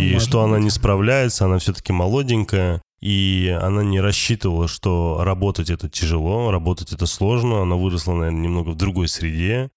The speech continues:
Speaker 2: У неё всё было до этого просто. Там попросить денег у родителей, пойти погулять, отпроситься там на дискотеку, вот что-то в таком роде. А тут, понимаешь, она живёт там с парнем и понимает, что ей тяжело.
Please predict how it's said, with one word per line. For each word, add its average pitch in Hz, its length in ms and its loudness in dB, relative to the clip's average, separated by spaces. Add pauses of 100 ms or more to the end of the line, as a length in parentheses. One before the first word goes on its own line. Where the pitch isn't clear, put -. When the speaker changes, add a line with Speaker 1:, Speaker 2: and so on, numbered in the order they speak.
Speaker 2:
У 90 80 -4
неё 95 220 0
всё 87 200 -4
было 80 240 -2
до 82 140 -2
этого 80 280 -4
просто. 104 720 -2 (340)
Там 82 160 -2
попросить 98 480 -2
денег 82 340 -2
у - 40 -2
родителей, 92 1000 -2
пойти - 320 -6
погулять, 95 600 -2
отпроситься 87 580 -4
там 80 200 -4
на 82 60 -2
дискотеку, 87 680 -4
вот 87 120 -2
что-то - 280 -10
в - 60 -12
таком 95 360 -2
роде. 78 200 -2
А 82 120 -2
тут, - 360 -4
понимаешь, 98 520 0
она 95 160 2
живёт 92 460 -2 (100)
там 71 220 -6
с - 100 -8
парнем 131 480 -2 (240)
и 101 80 -2
понимает, 117 400 2
что - 140 0
ей 92 200 4
тяжело. 78 680 0